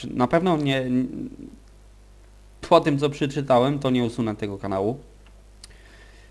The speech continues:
Y, więc te filmy, stare moje filmy zostawiam. Będzie można je oglądać, przypominać sobie, jak to było kiedyś. Y, no a co do jakichś tam nowych, pojawiających się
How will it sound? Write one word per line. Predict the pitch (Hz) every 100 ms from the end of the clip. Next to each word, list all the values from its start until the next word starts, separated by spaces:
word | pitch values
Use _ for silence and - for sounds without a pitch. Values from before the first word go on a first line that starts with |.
| - - - -
Y, | 110 110 107 107
więc | 113 113
te | 127
filmy, | 127 135 127 123 120 120 117 117
stare | - 123 120
moje | 117 113
filmy | 110 117 110
zostawiam. | 104 104 - 135 127 113 110 - - -
Będzie | 113 110
można | 107 107 110
je | 110
oglądać, | 107 107 110 131 - - - - -
przypominać | - - 107 110 110
sobie, | - 113
jak | 107
to | 110
było | 107 110
kiedyś. | 113 120 131 - - - - - - - - - - - - - - - - - - -
Y, | - 92 98 98 95 92 - - - - - - - - - - - - - - - - - - - - - 143
no | 123 123
a | 147
co | - 135
do | 120 117 117 113 113 110 110 110
jakichś | 107 117 -
tam | 107
nowych, | 113 127 120
pojawiających | 120 113 113 113 120 113
się | - 117